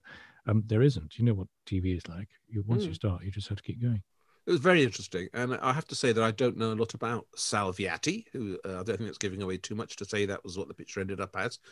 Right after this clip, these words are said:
Speaker 2: But, um, I will look out and, and try and find out more. Very interesting. Thank you so much for that. Have you got more of these coming up, the Finding Lost Masterpieces?
Speaker 1: Um, there's one we had to stop, uh, for various covid reasons. So there is one on the shelf about half finished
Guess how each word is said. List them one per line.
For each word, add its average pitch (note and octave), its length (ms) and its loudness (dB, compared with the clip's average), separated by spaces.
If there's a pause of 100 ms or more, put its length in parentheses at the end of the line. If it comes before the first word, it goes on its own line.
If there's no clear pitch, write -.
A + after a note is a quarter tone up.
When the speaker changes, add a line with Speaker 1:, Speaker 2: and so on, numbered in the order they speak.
(400)
Speaker 2:
But, A#2+ 360 2
um, B2 420 4
I A2+ 80 4
will C3+ 260 6
look C#3+ 280 4
out A#3+ 320 -2
and, G#2+ 160 -2
and G#2 120 -2
try C3 160 -4
and B2 120 -4
find C#3+ 180 -2
out B2+ 100 -2
more. C#3+ 300 -4
Very E3+ 260 8
interesting. F#2+ 320 0
Thank D3 180 -2
you C3+ 60 -2
so E3 160 -2
much C3 200 -4
for G#2 140 -12
that. F#2+ 200 -4
Have B2+ 80 -6
you E3+ 60 -2
got F3 100 2
more F#3 180 8
of E3+ 120 2
these F#3 160 2
coming F#3+ 260 0
up, A3+ 160 0
the C#3 320 0
Finding D#3+ 460 0
Lost E3+ 180 -2
Masterpieces? F3+ 800 -8 (460)
Speaker 1:
Um, A#2 220 10
there's A2 200 10
one C3+ 320 12
we A#2 80 8
had A2+ 140 8
to - 60 -6
stop, - 320 4 (140)
uh, F#2 240 4
for F#2+ 180 -2
various F2+ 300 2
covid F#2 360 2
reasons. E2 280 0
So G2+ 140 4
there A#2 80 8
is A#2+ 140 8
one G#2+ 180 10
on F#2+ 80 10
the F#2+ 80 8
shelf F#2+ 300 2
about F#2 160 -4
half F#2+ 220 2
finished - 420 -4